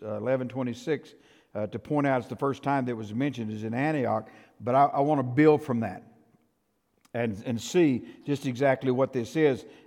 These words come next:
Now, if we wanna understand what it means to be a Christian, then we've got to get rid of some myths.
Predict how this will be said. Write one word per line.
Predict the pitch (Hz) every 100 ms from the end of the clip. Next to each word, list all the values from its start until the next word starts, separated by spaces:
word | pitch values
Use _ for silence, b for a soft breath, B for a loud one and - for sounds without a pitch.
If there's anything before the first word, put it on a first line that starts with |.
| -
Now, | 131 139
if | 135
we | 143 170
wanna | 175 156
understand | 151 156 135 - - 185 190 170
what | 143 139
it | 143
means | 160 131
to | 131
be | 135
a |
Christian, | 120 220 220 - 113 101 B B -
then | 147 143
we've | 202 190
got | 180 160
to | 156
get | 185
rid | 170 160 143 151 -
of | 123
some | - 131 117 120 139
myths. | 170 127 92 - - - - -